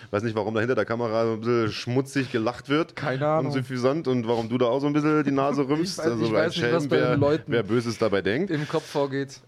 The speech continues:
Speaker 1: Äh, genau, und, äh, das Face-Off zwischen Marcel Grabinski und Anatoly Baal, das holen wir natürlich nach. Und zwar in zwei Wochen.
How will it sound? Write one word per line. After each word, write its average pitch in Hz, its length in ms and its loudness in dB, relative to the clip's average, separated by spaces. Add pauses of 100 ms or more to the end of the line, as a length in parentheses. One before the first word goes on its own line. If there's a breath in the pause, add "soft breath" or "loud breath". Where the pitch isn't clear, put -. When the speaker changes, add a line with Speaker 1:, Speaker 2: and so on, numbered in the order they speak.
(140)
Speaker 1:
Äh, 139 400 4 (100)
genau, 156 280 0
und, 113 280 -2
äh, 135 260 4 (160)
das 135 500 2
Face-Off - 480 -4
zwischen 117 560 -2
Marcel 104 380 0
Grabinski 92 680 -4
und 117 360 -6
Anatoly 92 320 0
Baal, 85 140 2
das 87 100 -2
holen 101 120 -2
wir - 20 0
natürlich 107 240 -4
nach. 95 220 -2
Und 107 180 -4
zwar - 400 -4
in 151 160 0
zwei 165 240 0
Wochen. 165 220 -4